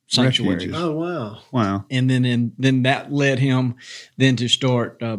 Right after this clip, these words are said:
Speaker 1: uh, banding birds and with the Bible verses. And then he became more and more successful at that. And then the Fish and Wildlife Service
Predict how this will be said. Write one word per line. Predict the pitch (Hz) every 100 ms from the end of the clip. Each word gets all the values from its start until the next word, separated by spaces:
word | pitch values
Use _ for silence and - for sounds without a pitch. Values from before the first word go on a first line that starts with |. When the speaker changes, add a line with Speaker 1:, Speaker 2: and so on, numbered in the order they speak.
| 95 - -
Speaker 1:
uh, | 127 117
banding | 135 - 113 120 127 131 123 113
birds | 107 143 131 107 110 - - - - - _ -
and | 117 110
with | 113
the | 104
Bible | 127 143 127
verses. | 107 101 101 117 113 -
And | 120 120 120
then | 123 123 113 - _ _ _ -
he | 127
became | 123 123 123 113
more | 151
and | 196
more | 196 156
successful | 120 - - 294 247 123 113
at | 107 -
that. | 110 110 110
And | - 117
then | 127
the | 120
Fish | - 165 135
and | 123
Wildlife | 175 196 117 113
Service | - 117 110 -